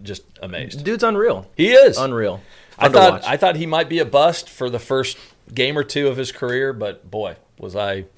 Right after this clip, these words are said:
Speaker 1: wrong there.
Speaker 2: Dude is balling.
Speaker 1: He is incredible. All right, in the news, what's trending? Keep it moving or pump the brakes. Another, uh, segment that we got from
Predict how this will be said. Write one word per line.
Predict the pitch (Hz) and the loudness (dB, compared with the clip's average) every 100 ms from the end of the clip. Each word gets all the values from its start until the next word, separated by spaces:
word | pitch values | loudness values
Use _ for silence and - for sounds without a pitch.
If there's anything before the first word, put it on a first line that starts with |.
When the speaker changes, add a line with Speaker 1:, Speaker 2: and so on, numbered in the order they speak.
| _ - - - _ - | _ -20 -20 -20 _ -4
Speaker 1:
wrong | 98 104 101 | 0 2 0
there. | 92 85 82 | -4 -4 -6
Speaker 2:
Dude | 101 92 | -10 -10
is | 87 | -10
balling. | 87 87 87 92 | -12 -12 -10 -8
Speaker 1:
He | 107 | -8
is | 95 87 - | -8 -12 -18
incredible. | 107 101 - 95 87 76 _ _ _ - - _ _ _ _ - _ _ | -16 -14 -10 -10 -10 -18 _ _ _ -20 -20 _ _ _ _ -20 _ _
All | 160 | 4
right, | 160 113 - | 4 2 -2
in | 165 196 | 0 2
the | |
news, | 170 175 196 107 - - - 117 | 2 4 2 0 -6 -8 -8 -2
what's | 151 - | -2 -2
trending? | - 160 160 117 95 | 0 0 0 -6 -6
Keep | - 147 | -6 -4
it | 127 | -2
moving | 127 147 147 | 0 0 0
or | 127 | 0
pump | - 139 | 0 -2
the | 120 | -2
brakes. | 101 127 156 - - - | 2 4 2 -2 -8 -8
Another, | 110 123 123 117 107 - | -2 0 0 -2 -8 -10
uh, | 104 107 104 98 - | -6 -4 -2 -4 -8
segment | - - 143 131 151 127 | -10 0 0 0 -6 -8
that | |
we | 160 | -8
got | 104 - 156 - | -8 -10 -12 -10
from | - 117 | -6 -6